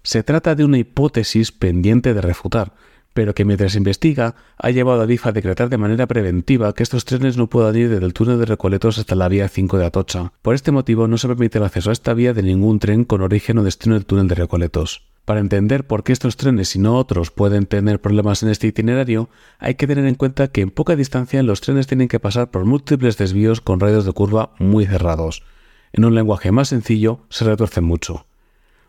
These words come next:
Por otro lado, los coches que conforman un tren de la serie cuatro cincuenta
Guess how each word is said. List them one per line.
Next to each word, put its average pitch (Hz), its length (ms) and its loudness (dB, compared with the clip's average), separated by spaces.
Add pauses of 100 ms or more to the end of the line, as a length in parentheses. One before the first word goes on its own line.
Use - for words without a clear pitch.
(120)
Por 92 120 0
otro 98 160 0
lado, 117 360 2
los 95 120 -2
coches 139 260 -2
que - 40 -20
conforman 127 400 0
un 120 100 2
tren 131 160 0
de 104 80 -2
la 90 60 0
serie 101 220 -2
cuatro 107 200 -2
cincuenta 127 560 -2